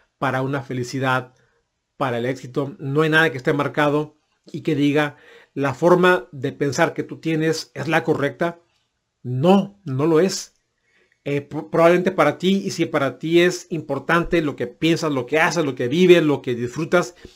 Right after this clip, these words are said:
y te hace sentir bien mientras no afectes a terceros, está todo muy bien, está, este, todo magnífico y, y no puedes, eh,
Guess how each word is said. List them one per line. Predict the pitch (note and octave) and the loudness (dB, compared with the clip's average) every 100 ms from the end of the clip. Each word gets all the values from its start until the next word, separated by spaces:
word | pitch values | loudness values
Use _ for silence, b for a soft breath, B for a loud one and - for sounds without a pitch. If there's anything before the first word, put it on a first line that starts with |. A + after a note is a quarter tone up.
| B B B B B | B B B B B
y | - D#3 | -10 -2
te | E3 | 0
hace | E3 | 0
sentir | G3+ F3+ C3+ E3+ D#3+ | -2 -2 0 -2 -2
bien | B2 D#3+ F#3 F3+ F3+ B - | 2 6 6 6 -4 B -12
mientras | C#3+ C#3+ D3 C3+ C3 | -4 0 0 0 -4
no | B2+ C#3+ F3 | 0 4 4
afectes | E3+ E3 D#3+ F3+ | 4 0 0 -2
a | C#3+ | -2
terceros, | A#2+ G#2 F3 G#3 G#3+ - _ _ _ _ | -4 -4 -2 -2 -4 -16 _ _ _ _
está | - - E3+ F#3 - _ _ | -16 -6 -2 -2 -6 _ _
todo | G#3 A#3 G3+ | 6 6 6
muy | D3 | 2
bien, | B2+ A#2 G#2+ | -2 -2 -4
está, | G#2+ - D3 D#3 - | -8 -6 -6 -6 -10
este, | C3+ - C3 | -12 -10 -10
todo | - - F3 G3 | -8 -2 2 4
magnífico | E3+ B2 E3 G3 F#3 D#3 | 2 -2 -4 -4 -2 -2
y, | C3 | -2
y | C#3 | -6
no | C3 D#3 | -4 -2
puedes, | E3+ D#3+ E3 D#3+ - b b b b b | 0 0 0 -4 -14 b b b b b
eh, | C3 C3 B2 A#2+ | -8 -6 -4 -6